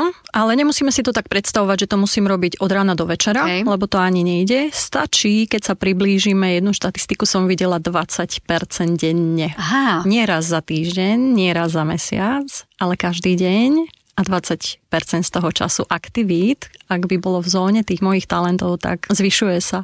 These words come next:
Speaker 1: mentálna odolnosť,
Speaker 2: Mhm.
Speaker 1: viac máme energie na konci dňa potom.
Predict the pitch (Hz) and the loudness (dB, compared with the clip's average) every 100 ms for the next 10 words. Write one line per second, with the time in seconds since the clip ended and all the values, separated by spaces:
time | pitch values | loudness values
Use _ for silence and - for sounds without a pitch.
0 | - 196 180 180 190 185 190 185 180 185 | -6 -2 2 2 2 0 2 2 2 2
1 | 185 185 180 180 185 196 196 214 247 _ | 2 2 2 2 0 0 0 -2 -6 _
2 | _ 202 185 185 185 208 196 196 196 190 | _ -2 0 0 2 2 2 2 2 2
3 | 185 175 185 185 180 185 180 185 185 - | 2 2 2 2 2 2 0 0 0 0
4 | 190 185 185 185 - 185 180 180 185 | -2 0 -2 -4 -4 -4 -2 -4 -6